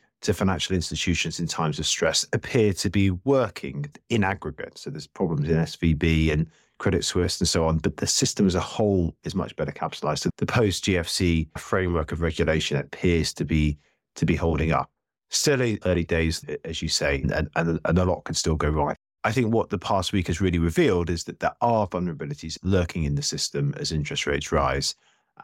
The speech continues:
And stemming crises tends to be a bit like a game of whack-a-mole. You put out one fire and another fire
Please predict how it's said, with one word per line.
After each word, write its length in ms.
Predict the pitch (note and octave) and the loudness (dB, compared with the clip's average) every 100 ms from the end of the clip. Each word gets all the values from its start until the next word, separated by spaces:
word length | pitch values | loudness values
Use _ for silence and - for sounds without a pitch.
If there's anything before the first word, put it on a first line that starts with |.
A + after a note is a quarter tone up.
| _ - | _ -2
And 300 | G2+ G2 F#2 | 0 2 0
stemming 500 | - - C#3+ C3 A2 | -2 0 2 2 0
crises 520 | - E2+ D#2+ E2+ D#2 | -2 -2 -2 -4 -6
tends 320 | - B2+ A2 | -2 2 2
to 100 | - | 0
be 140 | - F2 | 2 2
a 60 | |
bit 180 | - - | 0 -2
like 180 | D#2+ - | -4 -4
a 20 | |
game 220 | D#2 D2+ | -4 -2
of 80 | D2+ | 0
whack-a-mole. 500 | G2 - C#2+ G#2+ C3+ | -2 -2 -6 -4 -4
You 60 | C#3+ | -6
put 220 | - F3 | -4 -2
out 180 | - - | -2 -2
one 260 | D3+ C#3+ | -2 -2
fire 440 | D3 - C#3 C#3+ - _ _ _ - | -2 -4 -2 -4 -8 _ _ _ 0
and 100 | E2+ | 4
another 300 | F2 E2 C#2+ | 4 2 -2
fire 420 | - C#2 C#2+ | -4 -2 -2